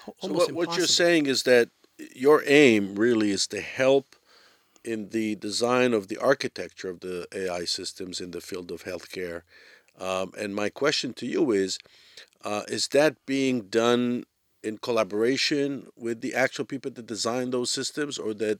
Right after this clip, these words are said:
Speaker 1: the design is done at the Samueli Lab itself?
Speaker 2: So first of all,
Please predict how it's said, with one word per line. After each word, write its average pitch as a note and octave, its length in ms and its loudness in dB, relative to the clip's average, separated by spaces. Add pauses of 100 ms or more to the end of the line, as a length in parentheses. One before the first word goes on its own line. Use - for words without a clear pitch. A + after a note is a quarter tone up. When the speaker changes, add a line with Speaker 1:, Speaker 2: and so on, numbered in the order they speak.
Speaker 1:
the G#2 80 -8
design G#2 380 -6
is G2 180 -6
done G#2+ 340 -4 (340)
at G#2 120 -10
the A2 80 -8
Samueli G2+ 580 -2
Lab F#2+ 380 -2 (120)
itself? - 540 -10 (220)
Speaker 2:
So D#3+ 200 4
first G3+ 260 2
of D#3+ 100 4
all, E3 260 8